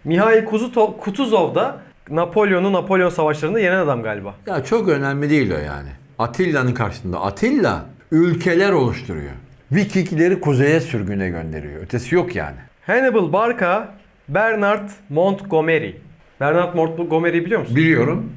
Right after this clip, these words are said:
Speaker 2: Hannibal Barca.
Speaker 1: Burada hatta dibimizde yatıyor.
Speaker 2: Evet.
Speaker 1: Hannibal,
Speaker 2: Hannibal
Speaker 1: otobüs durağı.
Speaker 2: diye otobüs durağı var. Hannibal Barca ile Attila karşılaştırılabilir. Cengiz karşılaştırılabilir. O zaman kafa karışır.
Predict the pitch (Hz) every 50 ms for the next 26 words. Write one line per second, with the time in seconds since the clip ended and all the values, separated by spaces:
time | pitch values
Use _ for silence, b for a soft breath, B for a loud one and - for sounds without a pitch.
0 | - - 117 147 170 190 208 208 185 196 208 202 196 156 127 120 143 165 180 202
1 | - - 147 139 160 185 - - - 143 160 160 156 170 160 151 151 - 151 143
2 | 139 131 139 139 143 151 147 135 - 147 143 139 139 143 - 117 117 127 117 123
3 | 127 127 135 156 160 - - - - - 160 170 190 202 - 165 147 135 120 120
4 | 135 151 160 190 175 160 143 - - - 156 143 135 151 160 156 147 - 160 156
5 | 160 156 127 - 156 151 160 143 127 120 127 143 160 - - B B B B B
6 | B B B - 151 185 214 233 208 208 208 196 170 143 127 123 160 185 214 226
7 | - - 170 143 127 113 104 110 123 160 - - - - - _ 135 147 131 -
8 | 240 254 240 196 196 202 202 202 - 165 156 - - 151 151 147 139 147 - 156
9 | 139 143 139 143 135 131 113 98 95 - - - - - - 110 107 120 143 151
10 | 165 185 208 247 240 247 - 185 151 131 131 127 117 117 110 - - - 107 104
11 | 101 101 101 113 147 160 180 185 180 151 165 175 185 185 180 180 151 180 175 -
12 | 156 143 135 - 101 95 - -